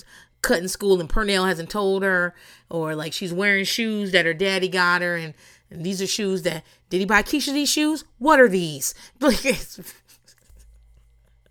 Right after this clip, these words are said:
Keisha, Keisha played rough. Let him tell, I'm come down there. <laughs> Like, she's,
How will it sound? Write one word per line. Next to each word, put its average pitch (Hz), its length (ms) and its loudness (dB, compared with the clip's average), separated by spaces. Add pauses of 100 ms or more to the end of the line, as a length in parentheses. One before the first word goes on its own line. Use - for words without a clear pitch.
(1600)
Keisha, 233 240 -6
Keisha 226 240 0
played 185 220 0
rough. 180 400 -2 (640)
Let 202 280 4
him 277 60 -4
tell, 277 200 -2
I'm 269 160 6
come 214 220 -2
down 180 300 -2
there. - 160 -14 (100)
<laughs> - 120 -20
Like, 269 160 2
she's, - 760 -12